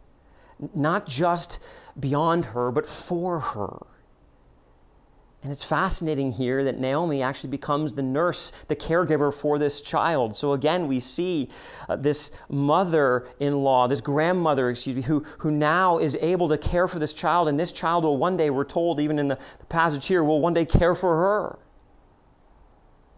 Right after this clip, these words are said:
This child would become, in other words, the means of great blessing to her. But again, I want you to see in verse fourteen that it is God who is the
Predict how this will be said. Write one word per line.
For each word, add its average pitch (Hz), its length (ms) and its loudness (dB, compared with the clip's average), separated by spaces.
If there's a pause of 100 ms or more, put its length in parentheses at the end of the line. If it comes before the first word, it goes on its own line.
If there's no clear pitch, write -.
(880)
This 160 120 2
child 185 360 4
would 160 100 -2
become, 185 460 0
in 151 100 0
other 143 140 2
words, 147 220 2
the 143 80 -2
means 165 220 0
of 143 120 0
great 170 200 0
blessing 180 420 -2
to 175 60 0
her. 113 320 -2 (800)
But 170 220 2
again, 190 260 0
I 170 60 0
want 175 300 -2
you 180 60 -4
to 170 60 -2
see 185 200 -2
in 160 80 0
verse 165 200 -2
fourteen 170 360 -4
that 151 100 0
it 151 100 -2
is 147 120 -2
God 160 540 0
who 156 140 0
is 160 120 0
the 160 120 -4